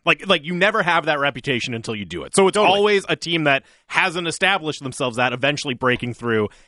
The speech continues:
Speaker 1: and getting to that point.
Speaker 2: Yeah.
Speaker 1: So I wanna be very clear. That's entirely
Speaker 2: And
Speaker 1: possible.
Speaker 2: Tampa
Speaker 1: But
Speaker 2: lost in the
Speaker 1: Colorado
Speaker 2: Cup final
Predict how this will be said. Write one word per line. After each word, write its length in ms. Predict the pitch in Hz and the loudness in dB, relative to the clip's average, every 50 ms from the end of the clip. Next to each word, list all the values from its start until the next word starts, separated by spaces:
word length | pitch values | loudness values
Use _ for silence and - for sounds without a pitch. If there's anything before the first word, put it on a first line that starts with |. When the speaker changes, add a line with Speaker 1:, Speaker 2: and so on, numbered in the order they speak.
| _ - | _ -4
Speaker 1:
and 180 | 143 147 123 104 | -4 -4 0 0
getting 220 | 139 127 123 123 | -2 -2 -2 -4
to 60 | 107 120 | -6 -6
that 220 | 120 101 - - | -6 -6 -6 -8
point. 180 | - 90 - - | -10 -12 -10 -6
Speaker 2:
Yeah. 80 | 165 - | -2 2
Speaker 1:
So 100 | 185 175 | 4 4
I 40 | 185 | 4
wanna 200 | 208 233 226 190 | 4 2 2 0
be 80 | 180 | 0
very 200 | 156 156 147 135 | 0 2 0 0
clear. 160 | 117 - 104 85 | -2 -4 -8 -4
That's 160 | 135 160 160 160 | -4 -4 -4 -4
entirely 400 | 147 - 180 180 170 165 151 139 | -4 -2 0 2 2 2 0 -2
Speaker 2:
And 60 | - | -2
Speaker 1:
possible. 300 | 139 120 - - 127 120 | 0 -2 -2 -2 -2 0
Speaker 2:
Tampa 220 | 190 202 208 202 | 0 0 2 4
Speaker 1:
But 80 | 185 160 | 6 6
Speaker 2:
lost 140 | 160 160 147 | 6 6 6
in 40 | 139 | 4
the 40 | 135 | 2
Speaker 1:
Colorado 180 | 131 123 107 98 | 2 0 0 -2
Speaker 2:
Cup 120 | 151 139 | -2 -2
final 460 | - 151 139 135 127 120 113 107 107 | -2 -4 -4 -2 -2 -4 -6 -6 -8